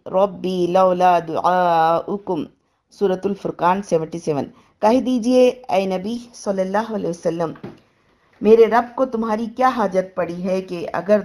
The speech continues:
تم اس کو نہ پکارو۔ کس کے پاس ایسا خزانہ ہے جو لٹا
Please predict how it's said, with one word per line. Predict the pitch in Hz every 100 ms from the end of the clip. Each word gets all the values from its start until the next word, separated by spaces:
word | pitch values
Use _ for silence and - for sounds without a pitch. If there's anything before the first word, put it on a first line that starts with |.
| 202
تم | 170 143
اس | -
کو | - 151
نہ | 185
پکارو۔ | 233 - 139 131 - _ _ _ _ _ _ _ _
کس | 285 269
کے | 277
پاس | 277 262 254
ایسا | 240 233 226
خزانہ | 226 196 196 208 226
ہے | 214
جو | 190
لٹا | 180 160 - 175 175 214